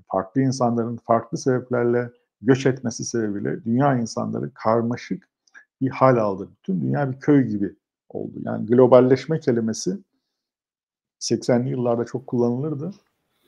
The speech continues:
Küreselleşme. Fakat bugün artık bunun sözü bile edilmiyor. Çünkü art-, artık bunun içinde yaşıyoruz yani. Bir iletişim çağındayız. Herkes, herkese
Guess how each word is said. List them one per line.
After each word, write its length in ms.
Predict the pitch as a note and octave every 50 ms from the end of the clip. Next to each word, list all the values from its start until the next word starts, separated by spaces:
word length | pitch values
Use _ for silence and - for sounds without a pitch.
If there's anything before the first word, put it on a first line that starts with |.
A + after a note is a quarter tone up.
| _ _ _ _ _ _ _ _ _ -
Küreselleşme. 840 | - G#2+ A2 G2+ - - A2+ G#2+ G#2 G#2+ G#2 - - B2+ C3+ E3+ F3+ _ _ _ _ _ _ _ _ -
Fakat 340 | - - D3+ D3+ D3 - -
bugün 220 | C3 C3 C#3 C3
artık 380 | B2 B2 A#2+ A#2+ - C#3+ - -
bunun 180 | C3 C3+ C3+
sözü 300 | C3 C3 B2+ A#2+ C3 D3
bile 160 | C#3+ B2+ A#2+
edilmiyor. 460 | A2+ A2 G#2 A2 G#2 G#2+ B2+ D3+ - -
Çünkü 420 | - B2 A#2+ - - C3 C3+ C3+ - _ _ _ _ _ -
art-, 220 | G2+ G#2 - - A2+
artık 420 | A#2+ A2 - - C#3+ D3 _ -
bunun 120 | C3+ C#3
içinde 320 | - - - - C#3+ D3+ E3
yaşıyoruz 500 | D3+ B2+ - - - G2+ F#2 - - - -
yani. 140 | - - - - _
Bir 340 | A2 A2 B2+ C3 B2 - - _ _ _ _ - G#2 - -
iletişim 540 | - G#2+ A#2 A2+ - - - - D#3+ D#3 C#3+
çağındayız. 760 | - - C3 A#2 A2+ A2+ A2+ A2+ A2 A2 A2 - - - - -
Herkes, 520 | - B2+ C3 B2+ B2+ - C3 C#3 - - _
herkese 720 | _ - - C3 C3 B2+ C3 - A#2 - - A#2 B2 -